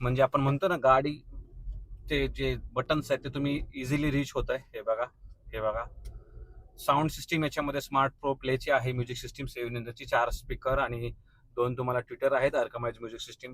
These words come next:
तुमचे मारुतीवाले घेऊन आलेले आहेत याच्यामध्ये. क्रूज कंट्रोल पण याच्यामध्ये प्रोव्हाइड केलेला आहे. सत्तर ऐंशीच्या स्पीडनं चालवा, गाडी तुम्हाला चांगला मायलेज देईल. मायलेज ही गाडी देते near about तुम्हाला पंचवीस ते अठ्ठावीसच्या मध्ये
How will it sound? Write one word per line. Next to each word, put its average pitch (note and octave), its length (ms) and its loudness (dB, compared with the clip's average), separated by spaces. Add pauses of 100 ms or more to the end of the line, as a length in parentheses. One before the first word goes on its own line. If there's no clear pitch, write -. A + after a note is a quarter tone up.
(100)
तुमचे B2 300 -16 (340)
मारुतीवाले A#2+ 420 0
घेऊन A#2 300 2
आलेले G#2+ 320 -6
आहेत F#2+ 160 -12
याच्यामध्ये. F#2 420 -8 (2500)
क्रूज E3+ 180 2
कंट्रोल E3+ 300 6
पण F3 160 2
याच्यामध्ये D#3+ 360 2
प्रोव्हाइड D3 360 6
केलेला C#3 240 0
आहे. B2 340 -2 (140)
सत्तर D3 260 2
ऐंशीच्या C#3+ 340 0
स्पीडनं C3+ 360 -8
चालवा, D3 280 4
गाडी C3+ 240 6
तुम्हाला C3 280 0
चांगला A#2 260 -4
मायलेज G2 280 -12
देईल. - 180 -16 (380)
मायलेज D3+ 280 0
ही E3+ 60 0
गाडी D#3+ 220 8
देते D#3 240 0
near D3 300 6
about C#3 220 2
तुम्हाला C3 240 0
पंचवीस B2+ 420 -6
ते C#3+ 60 2
अठ्ठावीसच्या B2 520 -2
मध्ये A#2+ 320 0